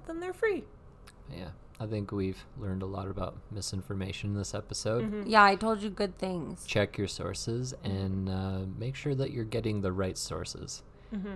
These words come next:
Speaker 2: Don't just pick a random source.
Speaker 1: Mm.
Speaker 2: Make sure they are a smart source.
Speaker 3: Don't go to a goat for cow's milk.
Speaker 1: Mm-hmm.
Speaker 2: Exactly. And, uh, in terms of just conspiracy theories, just often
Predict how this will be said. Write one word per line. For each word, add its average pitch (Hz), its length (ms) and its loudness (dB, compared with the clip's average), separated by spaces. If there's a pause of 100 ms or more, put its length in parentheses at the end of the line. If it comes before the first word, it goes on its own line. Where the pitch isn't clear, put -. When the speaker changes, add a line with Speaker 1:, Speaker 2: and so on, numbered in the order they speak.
Speaker 2:
Don't 123 200 4
just - 280 -6
pick - 320 0
a 101 60 0
random 92 460 0
source. - 400 -6
Speaker 1:
Mm. 196 60 -4
Speaker 2:
Make 151 200 -2
sure 123 320 0
they 101 240 0
are 90 380 -4 (800)
a - 40 -10
smart - 460 -8
source. - 460 -10 (240)
Speaker 3:
Don't 196 440 10
go 196 240 10
to 185 200 6
a 180 80 6
goat 175 480 6
for 180 160 -4
cow's - 560 -6
milk. 185 280 -6 (140)
Speaker 1:
Mm-hmm. 196 240 -4
Speaker 2:
Exactly. 101 880 -6 (1160)
And, 98 520 -2
uh, 101 300 -4 (800)
in 104 140 -2
terms 104 300 0
of 98 100 0
just 98 200 -2
conspiracy 95 680 -2
theories, 95 760 -4 (380)
just 104 320 -2
often 98 500 -4